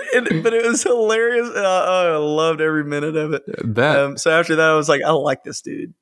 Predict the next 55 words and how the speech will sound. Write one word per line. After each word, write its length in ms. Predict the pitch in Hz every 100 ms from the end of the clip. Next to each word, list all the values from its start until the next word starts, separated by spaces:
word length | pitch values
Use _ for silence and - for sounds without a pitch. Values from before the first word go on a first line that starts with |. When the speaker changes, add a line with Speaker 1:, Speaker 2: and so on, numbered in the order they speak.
| _
Speaker 2:
That's, 420 | 104 107 117 - -
that 260 | 110 110
sparked 300 | - 107 107
a 40 | 101
really 260 | 98 104
funny, 420 | 98 104 101 98 - _
uh, 300 | 98 92 90 101 _ _ _ _ -
memory 520 | 104 104 101 98 98
in 120 | - 98
my 160 | 92
brain 480 | 90 104 98 101 101
<laughs> 0 |
from, 480 | 113 - - 143 -
uh, 240 | 123 104 104 - 156 135
so, 180 | - 113
like, 160 | 107 101 -
my, 160 | 107 98
my 120 | 107
wife 240 | 117 139
listens 260 | 120 123 117
to 80 | 113
the 80 | 101
Bobby 240 | 101 101
Bones 280 | 98 101 104
Show, 360 | 101 95 95 -
like, 220 | 98 -
every 220 | 95 95
day. 320 | 95 101 98 -
Speaker 1:
<laughs> 40 | _ - - -
Speaker 2:
Um, 380 | - 90 92 95
and, 260 | - 98 98 _ -
like, 100 | 110
I'll, 100 | 139
Speaker 1:
You 40 | -
got 60 |
Speaker 2:
I'll, 180 | 139 139
Speaker 1:
boned. 540 | 135 131 113 110 110 117 -
Speaker 2:
I'll, 120 | - 117 131 143
I'll, 60 | -
I'll 80 | 143
listen 220 | 131 110
to 220 | 127 123
it 180 | 107 -
sometimes, 600 | 113 104 107 110 104 - -
and, 220 | 98 98
uh, 220 | 92 92 -
you 60 | 101
know, 80 | 98
I 40 |
definitely 260 | 110 110 101
do 80 | 101
if 120 | 98
we're, 140 | 101 98
like, 160 | 98
on 220 | 101 98